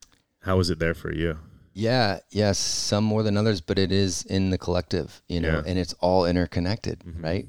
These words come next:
Speaker 2: From the moms not being supported,
Speaker 1: Right.
Speaker 2: right? And so, you know, for me, my journey was, um, it was my four-year-old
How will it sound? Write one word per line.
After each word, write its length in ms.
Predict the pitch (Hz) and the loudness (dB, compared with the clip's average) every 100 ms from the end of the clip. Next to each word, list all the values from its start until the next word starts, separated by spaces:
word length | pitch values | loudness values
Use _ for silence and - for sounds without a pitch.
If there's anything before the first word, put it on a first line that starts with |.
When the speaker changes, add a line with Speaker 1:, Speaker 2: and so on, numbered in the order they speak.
| - | -14
Speaker 2:
From 460 | - 80 80 80 - - | -10 -4 -2 -2 -4 -6
the 100 | 87 | -2
moms 360 | 90 104 85 | 0 0 0
not 180 | 87 - | -2 -2
being 200 | 78 78 | -6 -6
supported, 540 | - - 78 73 71 - | -10 -8 -8 -6 -10 -12
Speaker 1:
Right. 240 | 78 78 80 | -12 -12 -10
Speaker 2:
right? 380 | 82 82 - _ | -6 -6 -6 _
And 140 | 85 82 | -8 -4
so, 420 | 92 85 82 - _ _ _ - - - - | 0 0 0 -4 _ _ _ -18 -18 -16 -4
you 100 | 92 | 0
know, 140 | 85 | 0
for 160 | - 85 | -2 -2
me, 460 | 87 92 90 87 - _ | 2 4 4 2 -2 _
my 260 | 82 80 85 | -6 -2 -2
journey 340 | 82 87 87 | -2 0 0
was, 840 | 85 85 80 - - - - - - _ _ | -2 -2 -2 -4 -4 -6 -6 -8 -12 _ _
um, 420 | 82 80 - - - _ _ _ _ _ _ | -10 -8 -8 -10 -14 _ _ _ _ _ _
it 80 | 87 | -6
was 180 | 82 82 | -4 -4
my 140 | 82 | -4
four-year-old 560 | 85 98 113 95 - | -4 -2 -2 -2 -4